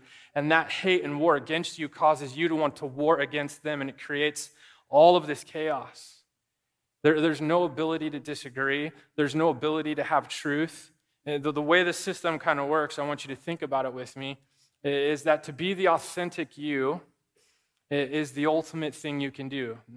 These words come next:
And this is why we're getting at genuine love is not the authentic you. Okay, but let's walk through it real quick. So there's, there's a way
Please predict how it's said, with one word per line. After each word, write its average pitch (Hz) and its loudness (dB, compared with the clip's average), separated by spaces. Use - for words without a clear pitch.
And 135 -8
this 139 -8
is 131 -8
why 143 4
we're 135 0
getting 139 -6
at 127 -6
genuine 151 -4
love 135 -2
is 123 -12
not 139 -4
the 139 -8
authentic 131 -8
you. 120 -4
Okay, 135 -2
but 127 -4
let's 135 -2
walk 139 -2
through 131 -4
it - -6
real 120 -6
quick. 120 -4
So 156 4
there's, 160 0
there's 156 -2
a 156 0
way 170 2